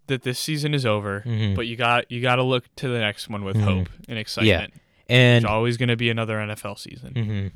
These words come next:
Speaker 2: I feel like if the Eagles make some good off-season moves, some drafts, uh, which they haven't been great with, Nelson Aguilar over Justin Jefferson, uh, they could be a, a pretty good team next year. And same with the Vikings. New head coach.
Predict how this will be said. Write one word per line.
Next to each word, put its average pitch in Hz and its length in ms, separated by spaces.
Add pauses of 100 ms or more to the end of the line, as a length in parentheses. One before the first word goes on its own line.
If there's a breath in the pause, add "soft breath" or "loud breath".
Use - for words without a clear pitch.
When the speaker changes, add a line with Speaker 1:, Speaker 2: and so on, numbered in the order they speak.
(140)
Speaker 2:
I 120 140
feel 139 260
like 120 240
if 107 160
the 139 80
Eagles 127 380
make 123 160
some 123 160
good 113 260
off-season 104 1040
moves, 90 420
some - 300
drafts, 87 680 (600 soft breath)
uh, 98 320
which 117 220
they 113 100
haven't 113 320
been 101 180
great 117 340
with, 107 400 (140)
Nelson 95 300
Aguilar 95 640
over 104 180
Justin 98 360
Jefferson, 95 600 (680 soft breath)
uh, 101 360
they 110 160
could 120 140
be 117 200
a, 117 160 (120)
a 113 140
pretty 113 280
good 110 220
team 110 220
next 107 260
year. 117 100
And 107 120
same 143 180
with 139 120
the 120 100
Vikings. 107 580
New 107 180
head 135 200
coach. 123 520